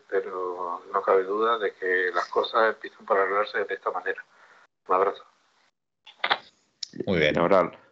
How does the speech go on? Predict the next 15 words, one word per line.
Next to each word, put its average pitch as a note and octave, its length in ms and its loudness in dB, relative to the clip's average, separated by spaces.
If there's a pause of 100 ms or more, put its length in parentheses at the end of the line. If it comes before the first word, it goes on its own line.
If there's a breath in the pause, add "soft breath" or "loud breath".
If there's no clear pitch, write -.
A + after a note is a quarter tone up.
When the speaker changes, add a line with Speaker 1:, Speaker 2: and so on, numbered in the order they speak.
Speaker 3:
los F2 220 0
cuatro G#2 260 2
segundos G2 420 2
de F#2 80 0
Pepeillo, F#2+ 540 4
que E2+ 160 -2
a E2 120 -6
ver G2+ 120 2
lo F2+ 180 0
que F2 80 0
dice A2+ 240 -2
en G2+ 80 -4
cuatro G#2 280 0
segundos. - 800 -6
Speaker 2:
Venga, D#2+ 380 -6